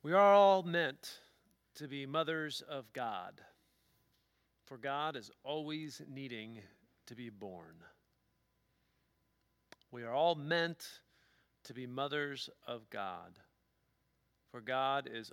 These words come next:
always needing to be born. I think that it was in the, uh, second trimester of my wife Sarah's pregnancy with our eldest child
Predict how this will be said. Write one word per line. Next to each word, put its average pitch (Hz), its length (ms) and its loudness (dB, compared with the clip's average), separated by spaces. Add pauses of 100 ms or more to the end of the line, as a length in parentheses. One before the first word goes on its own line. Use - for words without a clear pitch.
always 135 500 -4
needing 101 600 -12
to 104 80 -18
be 104 140 -16
born. 92 440 -14 (4000)
I 143 80 -4
think 202 180 2
that 202 140 8
it 185 80 2
was 156 180 0
in 156 180 -2
the, 147 320 -4
uh, 131 180 0
second - 540 0 (140)
trimester 160 680 0
of 139 120 -2
my 135 180 -4
wife 139 380 -2
Sarah's 135 440 -4
pregnancy 143 680 -6
with 127 220 -6
our 131 200 -2
eldest 151 400 -6
child 120 640 -2